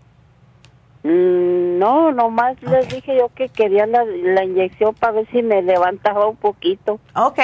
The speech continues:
Speaker 2: perfecto. Pues aquí yo te voy a poner, si te embullas a la Sana Fusión,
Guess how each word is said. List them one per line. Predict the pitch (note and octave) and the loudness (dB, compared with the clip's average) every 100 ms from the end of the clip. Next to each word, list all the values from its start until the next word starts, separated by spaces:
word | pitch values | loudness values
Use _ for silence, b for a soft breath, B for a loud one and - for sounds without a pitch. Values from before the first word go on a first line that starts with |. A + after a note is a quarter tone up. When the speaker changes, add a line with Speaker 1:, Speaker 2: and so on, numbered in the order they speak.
| D4 - | -2 -2
Speaker 2:
perfecto. | A3+ G#3 - A#3 F#3 F#3+ F#3 | -2 -2 -2 -2 -2 -6 -6
Pues | G#3 G#3+ G#3 - | -2 -2 -2 -2
aquí | G3+ G#3 - B3 | 0 0 -4 -4
yo | C#4+ | -2
te | C#4 | -2
voy | B3+ B3+ | -2 0
a | B3+ | 0
poner, | B3+ B3 C4+ | -2 -2 -4
si | C4+ B3 | -4 -6
te | G#3 | -4
embullas | G3+ G#3+ C4 D4+ D#4 | -2 -2 0 -2 0
a | B3 | 0
la | A3 | 0
Sana | G#3 A3 A#3 | 0 0 0
Fusión, | A#3 A#3+ - A#3+ B3+ D#4+ | -4 -8 -8 -4 -4 -4